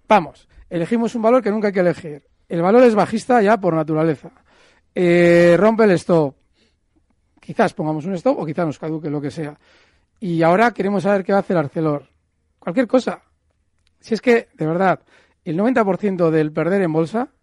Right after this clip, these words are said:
es por nosotros y además es que nos empeñamos en perder en bolsa.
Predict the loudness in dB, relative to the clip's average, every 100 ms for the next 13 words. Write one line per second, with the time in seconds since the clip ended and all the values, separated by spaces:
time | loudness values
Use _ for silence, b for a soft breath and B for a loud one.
0 | _ -6 -6 -6 _ -10 -8 -6 -6 -4
1 | -4 -2 -2 0 -2 -4 -8 -8 -10 -8
2 | -4 -2 -2 -2 -6 _ -10 -8 -6 -6
3 | -4 0 0 -2 -16